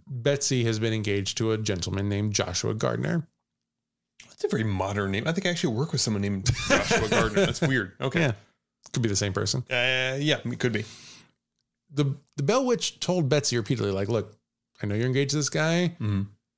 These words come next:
Speaker 1: Your dad really wanted you to marry him,
Speaker 2: Uh-huh.
Speaker 1: so I want you to break off the engagement."
Speaker 2: Oh, what a bitch.
Speaker 1: What a bitch.
Speaker 2: I know, right?
Speaker 1: She just works for years.
Speaker 2: Uh-huh.
Speaker 1: This invisible ghost
Speaker 2: Yeah.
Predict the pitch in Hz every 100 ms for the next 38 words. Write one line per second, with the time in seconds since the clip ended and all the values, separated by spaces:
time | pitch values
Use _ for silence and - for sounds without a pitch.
0 | _ _ _ _ 120 117 113 113 110 104
1 | 113 123 131 127 131 131 131 135 151 165
2 | 190 208 214 113 98 - 120 - 120 143
3 | 160 131 131 135 135 - 120 110 101 95
4 | - 113 113 117 117 - - - - 370
5 | - - - 294 - 220 196 156 147 156
6 | 147 - - 101 104 110 - - - -
7 | - 127 135 143 101 110 131 - - -
8 | _ _ _ _ _ _ _ _ _ _
9 | _ _ - - - 175 147 - - -
10 | 156 151 - - 139 123 143 131 104 98
11 | - 180 - 120 104 101 - 127 - -
12 | _ _ 139 123 131 127 127 117 120 113
13 | 117 95 - - - - 107